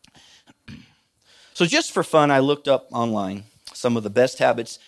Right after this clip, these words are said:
and some of the worst habits that we have in Americans, as Americans. All right, are you ready? Here we go.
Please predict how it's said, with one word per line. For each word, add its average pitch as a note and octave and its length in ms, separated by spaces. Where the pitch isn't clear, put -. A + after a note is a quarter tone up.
and B2+ 80
some B2+ 180
of A#2 80
the A2 80
worst A2+ 300
habits F#2+ 420
that G2 140
we G2+ 120
have G2+ 240
in G2 80
Americans, - 580
as G#2 360
Americans. F#2 420
All G2+ 80
right, A#2+ 120
are G#2+ 40
you A2 100
ready? B2+ 160
Here A2 100
we G#2+ 60
go. G2 160